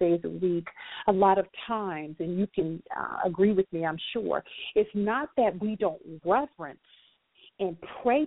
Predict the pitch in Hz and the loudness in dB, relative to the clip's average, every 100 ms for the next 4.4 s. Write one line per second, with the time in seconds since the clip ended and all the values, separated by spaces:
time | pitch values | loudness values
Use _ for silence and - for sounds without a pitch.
0 | - 226 190 139 131 135 - _ _ - | 0 -2 -2 -2 -6 -10 -18 _ _ -20
1 | - - 226 - 202 - 170 185 208 165 | -8 0 0 0 -8 -6 -6 -4 -4 0
2 | 190 180 180 180 170 160 151 - - - | 2 2 2 0 -2 -4 -10 -12 -12 -4
3 | 277 240 220 - 147 170 160 165 180 170 | -2 -2 -4 -10 -6 -4 -2 2 2 2
4 | 165 156 147 | -6 -6 -8